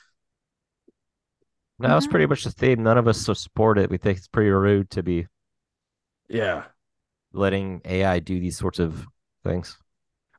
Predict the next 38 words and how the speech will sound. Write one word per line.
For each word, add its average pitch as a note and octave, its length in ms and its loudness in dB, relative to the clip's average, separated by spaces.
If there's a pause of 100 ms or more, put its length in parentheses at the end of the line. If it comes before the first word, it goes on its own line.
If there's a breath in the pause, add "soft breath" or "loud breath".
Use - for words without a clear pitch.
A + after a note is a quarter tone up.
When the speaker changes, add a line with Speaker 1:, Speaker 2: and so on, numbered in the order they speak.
Speaker 3:
I, G3 280 -2 (540)
like, G3+ 240 2
I F#3+ 120 4
like B3+ 260 2
whenever B3 320 2
people, F#3 400 0
like, D3 220 2
directly C#3+ 500 0
influence. C#3+ 500 -2
They're D#3 160 4
like, D3 240 0 (220 loud breath)
"I F3+ 140 2
specifically F3 640 -2
fed C#3+ 420 0
the, B2+ 340 0
the D3 240 0
A C#3 160 0
I A#2+ 380 -2 (240 soft breath)
this C3+ 360 0
set D3 260 2
of C#3 160 -2
data, A2+ 480 -6
and C3 200 -4
then, C3 160 0
like, B2 200 -6 (360)
like, C#3+ 240 2
we C#3 120 2 (120)
went B2 280 -2
from A#2+ 180 -2
there." G2+ 220 -4
'Cause F3 160 0
then G#3+ 100 2
you G3 140 -2
know F3 180 4
what F#3+ 220 2
you're D#3+ 80 0
working B2+ 360 -2
with, B2 220 0